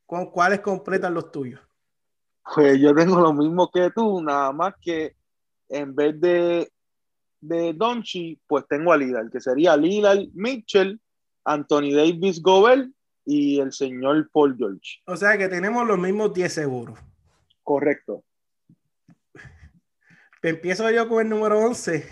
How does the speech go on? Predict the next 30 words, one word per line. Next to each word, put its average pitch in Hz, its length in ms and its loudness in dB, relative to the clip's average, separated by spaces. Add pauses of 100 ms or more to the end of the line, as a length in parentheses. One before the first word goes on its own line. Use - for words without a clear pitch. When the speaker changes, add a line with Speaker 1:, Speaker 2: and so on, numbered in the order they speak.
(140)
Speaker 1:
<laughs> 160 280 -4
¿O 139 60 -12
empieza 139 500 -8
Speaker 2:
Sí, 131 60 -2
Speaker 1:
tú? 127 160 -6
Speaker 2:
sí, 131 240 -2
ya, 139 220 4
ya, 143 240 4
ya. 139 180 -12 (400)
Eh, 156 840 4 (420)
yo 165 200 4
lo 202 60 8
voy 202 100 8
a 196 80 6
decir 180 220 -4
por 156 200 -6
ti, 131 200 -16 (180)
yo 139 120 -6
lo 147 80 0
voy 151 60 2
a 151 40 2
decir 143 180 -8
por 120 200 -14
ti. 110 160 -20 (200)
Speaker 1:
Número 151 360 -10
once 190 200 0
Speaker 2:
Porque 185 160 2
yo 202 160 4
Speaker 1:
tuyo. 233 100 2
Speaker 2:
tengo, 233 480 2